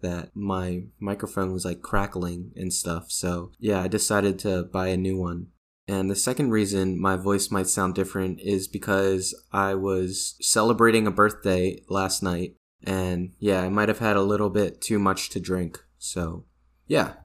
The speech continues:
Podcasting and talking with other people in general is, is so much harder than just talking out loud to myself. I'm always trying to think about what I want to say next,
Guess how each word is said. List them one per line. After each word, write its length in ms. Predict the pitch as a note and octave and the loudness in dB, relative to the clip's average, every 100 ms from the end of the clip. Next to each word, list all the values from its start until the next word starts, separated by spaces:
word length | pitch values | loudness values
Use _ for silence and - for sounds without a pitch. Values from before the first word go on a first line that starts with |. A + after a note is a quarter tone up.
| _ _ _ _ _ - | _ _ _ _ _ -10
Podcasting 920 | - B2+ E3+ G3 F#3+ - G3+ G3 - | 2 2 2 0 0 0 0 -2 -2
and 400 | B2+ A#2+ G#2 F2 | 0 2 2 -2
talking 680 | - A2 A#2+ A#2+ G#2 G2 E2+ | 2 2 4 2 2 0 0
with 160 | F#2+ F#2+ | -2 0
other 240 | G2+ G#2 | 0 0
people 340 | F#2+ G#2+ G2 F#2+ | 0 -2 0 0
in 120 | F2+ | 0
general 440 | F#2+ F#2 F2+ F2+ | 0 0 -2 -4
is, 480 | F#2 F#2 F2 - - | -4 -4 -4 -8 -8
is 240 | G2 F#2 - | -6 -2 0
so 120 | B2+ | 0
much 240 | C3+ G#2 | 0 0
harder 360 | - G#2+ G#2 G2 | 4 6 6 4
than 180 | F2+ F2 | 2 0
just 400 | F#2 F2+ - - | -2 -2 -6 -2
talking 400 | G2+ F2+ G#2+ G2 | 0 0 0 0
out 180 | F#2 D#2 | 0 0
loud 300 | F#2+ F#2+ F2+ | 0 0 -2
to 80 | G2 | -2
myself. 640 | F2+ F2+ F#2+ F2 - - _ _ _ _ _ _ | -2 -2 -4 -4 -8 -18 _ _ _ _ _ _
I'm 140 | G2+ G#2 | -4 0
always 600 | C3 D#3 C#3+ A#2 - - | 2 4 2 2 0 -2
trying 280 | - A2+ A2 | -6 -2 -2
to 60 | |
think 380 | - G2+ A#2+ - - | 0 -2 -2 -6 -8
about 400 | F2+ G2 F#2 F#2+ | -2 0 -2 0
what 140 | G2 | 0
I 80 | G2+ | 2
want 220 | G2+ G2+ | 0 0
to 100 | G2+ | -2
say 240 | - G2 | 0 2
next, 540 | F#2+ F#2 A#2+ - - | 2 0 -2 -6 -8